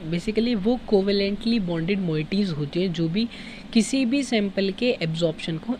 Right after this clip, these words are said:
increase कर देते हैं, ठीक है। ये क्या करते हैं कि हम main sample के साथ इन्हें covalently ज्वाइन कर देते हैं, जो कि उस sample का क्या कर देते हैं, Absorption बढ़ा देते हैं,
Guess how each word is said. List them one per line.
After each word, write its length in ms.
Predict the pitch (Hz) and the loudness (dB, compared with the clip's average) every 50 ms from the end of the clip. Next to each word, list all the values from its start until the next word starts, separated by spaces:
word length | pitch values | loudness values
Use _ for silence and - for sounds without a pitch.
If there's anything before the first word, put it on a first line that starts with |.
| - | 0
increase 520 | 202 190 180 175 - - 190 190 190 185 165 | 0 2 2 2 2 2 2 4 2 2 -2
कर 180 | - - 131 | -4 -6 -6
देते 280 | 127 127 127 120 - 131 | -6 -6 -8 -8 -8 -8
हैं, 120 | 131 135 | -8 -6
ठीक 100 | 143 185 | -4 -2
है। 100 | 202 190 - - - - - - - - | -2 -4 -4 -6 -12 -16 -16 -12 -6 -2
ये 160 | 180 220 254 | 0 0 2
क्या 160 | 240 269 254 | 2 2 0
करते 300 | 247 247 233 220 226 - | 0 0 -2 -2 -2 -2
हैं 100 | 226 233 | -2 -2
कि 120 | 226 - 247 | -2 -2 -2
हम 260 | 196 170 220 233 233 | 0 2 2 2 2
main 260 | 214 196 190 208 220 220 | 4 2 2 2 0 0
sample 440 | - - 208 190 185 185 196 190 | -2 -4 -4 -4 -4 -4 -4 -2
के 100 | 196 202 190 | -2 -4 -4
साथ 280 | - 190 175 180 185 | -4 -6 -6 -6 -8
इन्हें 280 | 165 160 160 175 196 208 214 | -8 -6 -6 -4 -4 -4 -4
covalently 580 | - 185 170 170 175 175 170 170 165 180 202 180 156 | -2 -2 -2 0 0 -2 -2 -2 -2 -2 -2 -2 -2
ज्वाइन 300 | 151 160 156 160 175 185 | -2 -2 -2 -2 -2 -4
कर 160 | 180 - 156 | -4 -4 -6
देते 280 | 147 147 143 143 - 160 | -4 -4 -4 -4 -4 -4
हैं, 120 | 170 180 | -4 -4
जो 100 | 175 165 | -4 -4
कि 140 | 165 - 214 | -4 -4 -4
उस 260 | 185 - 220 214 - | -2 -2 -2 -2 -2
sample 320 | - 196 180 175 180 180 180 | -4 -4 -4 -2 -2 -2 -2
का 120 | 185 180 | -2 -4
क्या 140 | 175 185 170 | -4 -4 -6
कर 160 | 160 160 151 | -6 -6 -6
देते 480 | 151 175 190 208 196 - - - - 175 | -4 -2 -2 -2 -4 -6 -8 -4 -2 -2
हैं, 180 | 180 208 226 - - 151 | 0 -2 -2 -4 -4 -4
Absorption 480 | 147 151 156 156 156 - - 220 202 | -4 -2 -2 -2 -2 -2 -2 -2 0
बढ़ा 260 | 170 151 147 139 139 | 0 0 -2 -2 -2
देते 280 | 139 147 151 147 - 175 | -4 -4 -4 -4 -4 -2
हैं, 200 | 175 190 226 233 | -2 -2 -4 -6